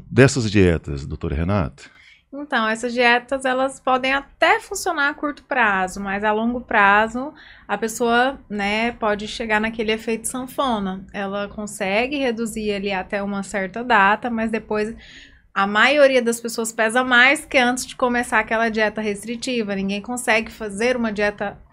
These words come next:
Speaker 2: restritiva a longo prazo. Então, o ideal é a reeducação alimentar, mudança de hábitos, né, aprender a comer de verdade pra que ela possa ter resultado a longo prazo.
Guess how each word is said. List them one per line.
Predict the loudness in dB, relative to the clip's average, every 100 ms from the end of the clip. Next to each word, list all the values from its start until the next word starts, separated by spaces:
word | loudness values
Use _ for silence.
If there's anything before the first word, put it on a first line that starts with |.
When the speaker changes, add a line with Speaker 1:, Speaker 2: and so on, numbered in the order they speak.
| -8
Speaker 2:
restritiva | -4 -4 -4 -6 0 2
a |
longo | 4 2 0
prazo. | 2 4 4 4 -4 -18 -20 -20 _
Então, | -2 0 2 0 0
o | 0
ideal | 0 2 6 6 6
é | 6
a | 4
reeducação | 4 4 4 0 -2 -4
alimentar, | -4 -4 -4 2 4 4
mudança | 0 0 4 8 8 6 -2 0
de | 6
hábitos, | 8 8 6 0 -6 -6
né, | -2
aprender | -2 -2 -6 -4 2 2 2
a | 0
comer | -4 -6 -4 -4
de | -4
verdade | -4 -2 0 0 -2
pra | -8
que | -6
ela | -6
possa | -4 -6 -6 -8
ter | -8
resultado | -8 -8 -8 -8 -8
a | -6
longo | -6 -6
prazo. | 0 4 4 4 -4 -16